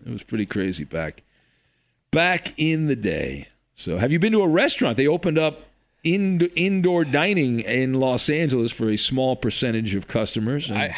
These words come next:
Speaker 2: I have not. I'm a little gun shy about that too. Uh, we talked
Speaker 1: Why?
Speaker 2: to, um, I don't know. I just, I, I am. I,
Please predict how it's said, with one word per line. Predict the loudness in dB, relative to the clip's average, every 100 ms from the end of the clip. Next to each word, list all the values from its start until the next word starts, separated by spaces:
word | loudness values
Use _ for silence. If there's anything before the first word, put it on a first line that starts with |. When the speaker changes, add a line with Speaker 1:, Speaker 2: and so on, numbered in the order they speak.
| -8
Speaker 2:
I | -4 -2
have | -2 -2
not. | -2 0 0 -2
I'm | -2
a |
little | -2 -2
gun | -2 -2 -2
shy | -4 -2 0
about | 0 0 -2 -2
that | -4 -4
too. | -6 -4 -2 -4
Uh, |
we | -6 -6
talked | -2 0
Speaker 1:
Why? | 0 0 0
Speaker 2:
to, | 0 -2
um, | -4 -6 -6
I | -2
don't | 0
know. | 2 2
I | 0
just, | -4 -6 -10
I, | -4 -2 -4 -4
I | -2
am. | 0 0 0 0
I, | -2